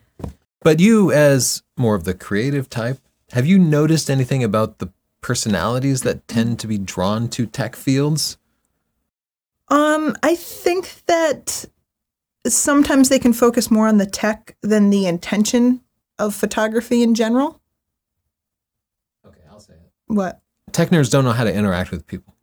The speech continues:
Speaker 1: On the whole,
Speaker 2: Well, you actually know more
Speaker 1: as an
Speaker 2: about
Speaker 1: I T guy,
Speaker 2: you know more about that than me, actually.
Speaker 1: I've dealt with hundreds and hundreds of tech people personally, and they're not good at talking to people. I think when they were raised, they were probably not socialized properly, or they were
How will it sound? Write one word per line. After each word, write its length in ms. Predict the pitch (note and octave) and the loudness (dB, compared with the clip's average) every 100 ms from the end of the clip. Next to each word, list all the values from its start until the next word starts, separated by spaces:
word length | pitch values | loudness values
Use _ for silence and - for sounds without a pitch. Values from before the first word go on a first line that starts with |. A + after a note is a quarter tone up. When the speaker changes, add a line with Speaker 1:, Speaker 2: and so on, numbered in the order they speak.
| _ B3+ - - - - - | _ -2 -2 -6 -18 -8 2
Speaker 1:
On 160 | E3+ | 6
the 80 | G3+ | 6
whole, 280 | - G#3 D3+ | 4 4 6
Speaker 2:
Well, 100 | D#4 | 6
you 140 | G#4 | 4
actually 280 | G#4 - E4+ | 4 0 0
know 140 | D4+ C#4 | 2 4
more 160 | C#4 | 6
Speaker 1:
as 80 | F3 | 4
an 80 | F#3 | 4
Speaker 2:
about 100 | B3+ | 6
Speaker 1:
I 140 | F3 | 4
T 280 | E3 - A3 | 4 2 2
guy, 360 | D3+ B2 G#2 A2 | 4 4 2 2
Speaker 2:
you 180 | C#4 D#4 | 2 4
know 100 | D4+ | 4
more 200 | C#4 A3+ | 4 4
about 220 | G#3 G3+ | 0 -2
that 140 | F#3+ - | -6 -4
than 100 | F3+ | -4
me, 140 | F3 | -4
actually. 200 | F3 C3+ | -2 0
Speaker 1:
I've 100 | B2+ | 2
dealt 240 | D3+ C#3+ | 4 4
with 260 | C#3+ B2+ - _ | 4 2 -2 _
hundreds 640 | - - D3+ D3+ B2 G2+ - | -12 -6 0 2 2 0 -2
and 140 | G#2+ | -2
hundreds 400 | G#2+ A#2 G#2 F#2 | -2 -2 -2 -2
of 300 | - G2 - - | -6 -10 -12 -8
tech 240 | A#2+ G#2 | -6 -4
people 260 | G#2+ G2 F#2+ | -6 -6 -6
personally, 720 | - A#2 - G2 F2+ E2 D#2 | -6 -8 -6 -6 -6 -8 -8
and 420 | F#2+ F#2+ F#2+ G#2 | -4 -4 -4 -4
they're 80 | D3 | -2
not 220 | E3 F#3+ | 0 2
good 120 | A3 B3 | 2 0
at 100 | - | 0
talking 320 | E4 E4+ D#4+ | -4 -2 -2
to 60 | D#4+ | 0
people. 480 | F3+ D3+ A#2 F#2+ - _ - - | 0 0 -2 -4 -8 _ -10 -4
I 60 | |
think 220 | C#3 G3+ G3 | 2 4 6
when 120 | G#3 | 4
they 100 | G3+ | 6
were 160 | G3 C3+ | 6 4
raised, 420 | B2+ F3 D#3+ C3+ | 4 4 4 4
they 80 | D3+ | 2
were 100 | D3 | 2
probably 580 | D#3+ D3+ D3+ D3 C#3+ B2 - _ _ A#2+ A#2 | 2 2 4 4 2 0 -8 _ _ -12 -10
not 320 | - C3 C3+ G2 | -4 0 0 0
socialized 680 | C3 C3+ C#3+ C3+ A2+ G2+ - | 0 0 0 -2 0 -2 -2
properly, 460 | A2 G2+ G2+ F#2+ | -4 -2 -4 -2
or 160 | G#2 A2 | 0 0
they 220 | G#2+ C3 | 2 2
were 260 | B2+ A#2 | 4 2